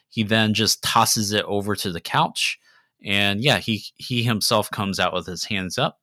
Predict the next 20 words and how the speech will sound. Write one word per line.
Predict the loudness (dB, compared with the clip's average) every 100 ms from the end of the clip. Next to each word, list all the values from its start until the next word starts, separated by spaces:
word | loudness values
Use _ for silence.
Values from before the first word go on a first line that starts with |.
| -10
and |
says, | -4 -2 -2 -8 _ _ _ _ _ _ -10
"Now, | -2
Dorothy, | 2 4 4 2
we | 0 2
don't | 2 4
need | 4 4
to | 0
be | -2 0 2
making | 2 0 0 -6 -6 -8 -12 -20 -20 -8
a | -2
ruckus | 2 2 2 0 2 0 -2 _ _ _
this, | -4 2 2 4 4 4 2
this | 0 2 4 4
late | 4 4
at | 2 2
night. | 4 4 2 -6 -14 -18 _ _ _ _ -4
Come | -4
on, | -4 -10 _ -12
you, | -8 -8